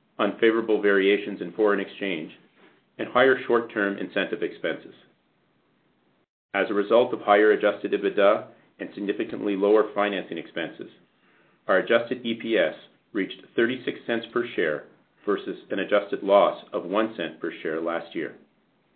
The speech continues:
Now turning to slide five for a quick overview of the year. Consolidated sales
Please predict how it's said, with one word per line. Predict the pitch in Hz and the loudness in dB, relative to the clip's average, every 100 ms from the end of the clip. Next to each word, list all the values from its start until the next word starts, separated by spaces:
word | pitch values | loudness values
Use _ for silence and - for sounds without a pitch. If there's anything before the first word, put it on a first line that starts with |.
| _ _ _ _ _ _ _ _ _ _ _ _ _ | _ _ _ _ _ _ _ _ _ _ _ _ _
Now | - 123 143 | -2 0 2
turning | 147 147 | 0 0
to | 131 - | -4 -2
slide | 117 110 - | 2 2 2
five | 101 87 87 | 2 2 0
for | - 92 | -4 -4
a | |
quick | - 110 | -2 0
overview | 107 92 87 90 85 | 0 -2 -4 -4 -4
of | 85 | -4
the | |
year. | 80 78 64 - _ _ _ _ _ _ _ _ _ _ - | -6 -6 -8 -14 _ _ _ _ _ _ _ _ _ _ -14
Consolidated | 104 143 160 165 - 120 113 - | -2 4 6 4 2 2 0 0
sales | 110 98 | 2 2